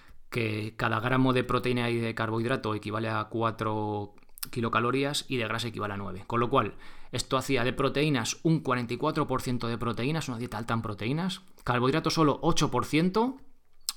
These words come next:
podríamos decir que es cetogénica, ¿no? Ya lo veremos. Y grasa el cuarenta y siete por ciento, ¿vale? Bueno, al menos lo que más destaca es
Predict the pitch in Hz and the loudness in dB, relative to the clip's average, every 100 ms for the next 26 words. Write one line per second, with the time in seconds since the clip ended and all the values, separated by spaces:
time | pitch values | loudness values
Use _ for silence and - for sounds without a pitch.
0 | - - - - - - - - 110 127 | -8 -16 -16 -16 -18 -18 -18 -6 -4 -2
1 | 131 - - - 113 110 - 135 135 101 | -4 -4 -6 -4 -6 -4 -4 -4 -4 -4
2 | 104 127 139 127 113 107 90 80 76 - | -4 -4 -4 -6 -6 -4 -6 -8 -10 -14
3 | - - - - - - - - - 139 | -12 -12 -12 -18 -20 -18 -10 -4 2 4
4 | 156 160 151 127 117 113 117 120 110 104 | 6 6 4 2 2 0 -2 -2 -4 -6
5 | - 95 92 135 165 123 104 127 185 160 | -10 -12 -4 -2 -2 -4 -2 2 2 4
6 | 127 123 127 156 - 139 135 165 156 156 | 2 2 2 2 2 0 0 0 2 0